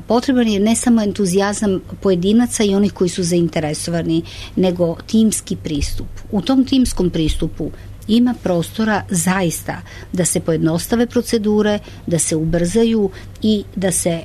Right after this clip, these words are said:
forsira veštačka oplodnja kod svih onih koji tu motivaciju imaju. E, zato je naravno potrebno da privreda Srbije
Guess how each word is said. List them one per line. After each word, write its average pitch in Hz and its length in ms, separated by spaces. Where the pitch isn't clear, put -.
forsira 190 800
veštačka 180 560
oplodnja 185 720
kod 170 140
svih - 300
onih 190 220
koji 185 240
tu 180 160
motivaciju 165 760
imaju. 147 400
E, - 580
zato 165 380
je 170 60
naravno 190 440
potrebno 180 580
da 170 120
privreda 202 500
Srbije 170 600